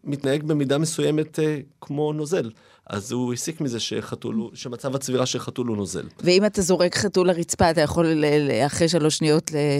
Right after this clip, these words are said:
Speaker 2: ללקק אותו?
Speaker 1: <laughs> אם אני זורק חתול לרצפה, יש לו את הקטע
Speaker 2: קודם כל
Speaker 1: שהוא
Speaker 2: הוא
Speaker 1: אגב
Speaker 2: יצ-, הוא
Speaker 1: מסתובב.
Speaker 2: יצנח על ה-, על הרגליים.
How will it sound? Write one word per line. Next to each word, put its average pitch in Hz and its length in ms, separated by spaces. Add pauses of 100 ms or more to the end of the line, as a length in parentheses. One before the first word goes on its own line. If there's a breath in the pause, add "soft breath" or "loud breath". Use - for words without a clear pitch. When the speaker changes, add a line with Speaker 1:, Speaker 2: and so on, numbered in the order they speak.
(380)
Speaker 2:
ללקק 156 500
אותו? 247 260 (640 loud breath)
Speaker 1:
<laughs> 277 680
אם 233 140
אני 226 100
זורק 196 220
חתול 196 260
לרצפה, 220 360 (120)
יש 143 320
לו 127 60
את - 20
הקטע 196 140
Speaker 2:
קודם 254 160
כל 277 80
Speaker 1:
שהוא 269 120
Speaker 2:
הוא - 60
Speaker 1:
אגב 143 140
Speaker 2:
יצ-, - 60
הוא 214 100
Speaker 1:
מסתובב. - 200
Speaker 2:
יצנח 214 240
על 190 120
ה-, 160 420 (160)
על 165 140
הרגליים. 139 640